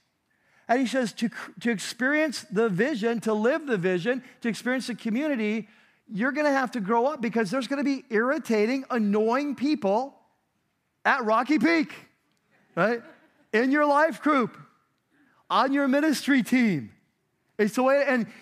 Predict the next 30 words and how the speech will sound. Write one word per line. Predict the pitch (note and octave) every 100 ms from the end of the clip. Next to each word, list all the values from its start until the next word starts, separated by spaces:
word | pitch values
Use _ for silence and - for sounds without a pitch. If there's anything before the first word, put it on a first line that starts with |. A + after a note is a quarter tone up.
| -
he | A#3+
said, | B3+
if | - G3
you | A#3
wanna | C#4+ D4+ D4
experience | G#3 - C#4+ C#4+ A3+
the | B3
vision, | F#3+ A#3 D#4+ A3+ B3+ B3+ - -
you | - G3 D#4
have | C#4+ C#4+ C#4+
to | C#4
become | G#3 B3 B3 C4+ B3+ - C#3+
bigger | C4 E4 C#4+ A#3+ F#3 C3+ _ _
than | F#3 A#3+
the | C4
problem. | G#3+ C#4+ C#4+ G3+ G#2+ - _ _ _ _ _ _ _ _ _ _ _ _ _ _
You | G3 B3 D4+
have | C#4 A#3
to | C4+
grow | F#3 A3+ B3 C#4 C4 - _
beyond | B3+ D4+ D#4
it. | A#3+
Like | G#3+ A3+ F3+
Paul | A#3 C4
says | G3 A#3+ F3+
in | A3+ G3 - _ G3
Romans | G#3+ A3+ A#3+ -
twelve, | F3+ F3 F#3+ C#4 A#3+ - _ _ _ _ _ _ _ _ _ _
he | B3
says, | A3+ B3 A3+